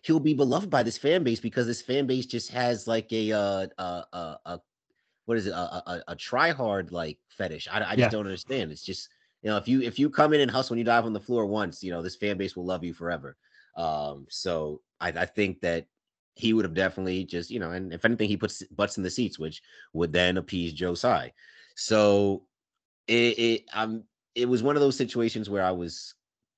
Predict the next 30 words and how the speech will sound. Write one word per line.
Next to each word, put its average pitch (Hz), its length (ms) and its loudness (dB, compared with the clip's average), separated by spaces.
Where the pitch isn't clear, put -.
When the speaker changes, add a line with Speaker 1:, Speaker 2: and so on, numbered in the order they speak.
Speaker 1:
curious 117 340 2
as 107 100 -4
to 92 120 -8
why 87 200 0
they 92 120 0
didn't 82 280 -6
move 90 280 -6
some 92 240 -8
guys. 87 480 -2
I'm 78 460 -10
wondering 87 340 -4
what 85 160 -4
happens 90 480 -6
to 82 80 -12
them 85 220 -4
now 80 200 -6
in 78 60 -8
the 67 140 -10
offseason. 101 580 0
I 87 80 -4
feel 95 120 0
like 90 140 2
you're 87 80 -2
kinda 82 220 -2
hand-, 90 360 -2
handicapping 113 760 4
yourself 104 300 0
or - 40 2
handcuffing 117 500 4
yourself, 85 480 -2